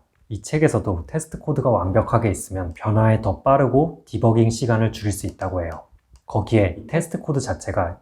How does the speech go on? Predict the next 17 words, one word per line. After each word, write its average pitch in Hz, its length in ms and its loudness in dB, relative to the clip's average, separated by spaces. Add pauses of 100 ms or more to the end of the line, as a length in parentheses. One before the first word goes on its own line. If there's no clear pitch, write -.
예제 101 320 0
코드 127 340 2
자체로서의 101 720 -6
기능을 104 300 0
하기 110 180 0
때문에 90 500 -6
어떠한 107 680 -2
시스템, 104 640 -8
함수, 156 580 0
클래스의 175 540 0
사용법을 117 640 -2
더 95 160 -4
쉽게 - 400 -6
이해할 101 340 2
수 - 160 -6
있게 135 260 -6
도와줘요. 92 600 -4